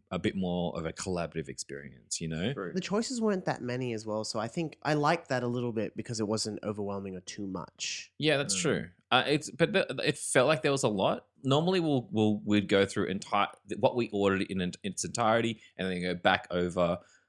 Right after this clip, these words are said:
Speaker 1: um,
Speaker 3: Yeah.
Speaker 1: with how things were. But I think we should just attack it in order.
Speaker 3: Well, um, Ben and I had miso, but the
Speaker 2: Yeah.
Speaker 3: ta-, the table also had some miso
Speaker 2: <laughs> Yeah,
Speaker 3: soup.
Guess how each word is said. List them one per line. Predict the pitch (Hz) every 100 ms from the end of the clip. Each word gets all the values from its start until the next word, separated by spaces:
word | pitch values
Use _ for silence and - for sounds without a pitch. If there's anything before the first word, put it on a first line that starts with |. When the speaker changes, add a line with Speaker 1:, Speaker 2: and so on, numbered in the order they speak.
| _ 95
Speaker 1:
um, | 87 85 85
Speaker 3:
Yeah. | 110
Speaker 1:
with | 92
how | 92 92 92
things | 101 90 90
were. | 98
But | 113 110
I |
think | - 120
we | 123
should | 113
just | 113 107 _ _ - 92 - - -
attack | 98 98 92
it | 90
in | 71
order. | 80 -
Speaker 3:
Well, | 139 147 147 190 185 131 -
um, | 139 139 135 135 131 - _
Ben | 127 139
and | 139
I | 123 127
had | 123 120
miso, | 117 117 120 113 139 208 226 -
but | 131
the | 127
Speaker 2:
Yeah. | 131 127 156
Speaker 3:
ta-, | -
the | 131
table | 170 208 135 135 131
also | 135 139 143
had | 143
some | 143 147 131 131
miso | 135 131
Speaker 2:
<laughs> | 131
Yeah, | 139
Speaker 3:
soup. | 113 110